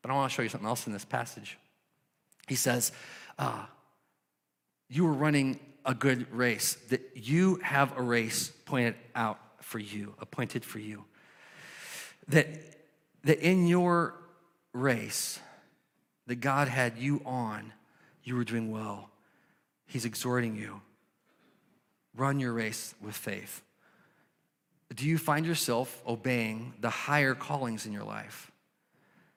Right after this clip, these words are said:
Or are you a slave to the daily grind? Do, do you have time and space to look at the big picture stuff and really consider the highest callings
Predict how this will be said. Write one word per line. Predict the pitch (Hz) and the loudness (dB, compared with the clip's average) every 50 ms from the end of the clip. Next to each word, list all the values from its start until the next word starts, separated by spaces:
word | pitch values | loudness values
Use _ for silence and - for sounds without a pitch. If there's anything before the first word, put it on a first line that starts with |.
| _ _ _ _ _ _ _ _ - | _ _ _ _ _ _ _ _ 0
Or | 135 131 131 | 2 4 4
are | 131 | 4
you | 127 127 127 | 4 4 2
a | 120 | 0
slave | - - - 123 120 127 131 123 | 0 0 0 2 2 2 2 0
to | - - | -2 -4
the | - 120 110 | -4 -2 -2
daily | - 113 113 117 113 113 | 0 0 0 2 0 -2
grind? | 113 - 113 107 104 107 107 104 101 101 104 101 - - _ _ _ _ _ _ _ _ _ _ _ - - - - _ - | -4 -4 -4 -6 -6 -6 -8 -10 -12 -14 -16 -18 -20 -20 _ _ _ _ _ _ _ _ _ _ _ -20 -20 -20 -20 _ -6
Do, | 117 135 147 | -2 -2 -2
do | 139 143 110 135 | -2 -2 0 2
you | 139 143 139 | 4 4 4
have | 107 - 156 165 175 156 - - | 2 2 2 2 2 0 -2 -6
time | - 135 117 117 123 139 | -4 -4 -2 -2 0 0
and | 143 139 | -2 -2
space | - - 110 110 117 - | -4 -6 -6 -6 -8 -8
to | - - 120 | -8 -8 -8
look | 107 110 110 127 131 131 127 127 - | -6 -6 -2 -2 -2 -2 -2 -6 -12
at | 202 - | -10 -10
the | 117 104 | -10 -8
big | - 120 120 113 110 - | -6 -6 -8 -6 -6 -6
picture | 135 123 - - 123 | -8 -6 -6 -6 -6
stuff | - - 117 110 - 123 | -6 -6 -6 -6 -6 -8
and | 113 113 | -8 -6
really | 113 113 113 117 117 117 117 117 - - _ _ _ _ | -6 -4 -4 -4 -4 -4 -6 -10 -12 -20 _ _ _ _
consider | - - 123 - - - - 127 117 110 104 101 98 - - _ _ _ _ _ _ - | -14 -8 -4 -2 -2 -2 0 -2 -4 -4 -4 -8 -10 -14 -20 _ _ _ _ _ _ -12
the | - | -8
highest | 101 - - - 131 120 117 113 - - - - | -6 -4 -2 0 0 0 -2 -2 -6 -8 -12 -12
callings | - - 113 104 104 104 101 101 98 - - - | -6 -4 -4 -4 -4 -6 -12 -14 -14 -16 -16 -16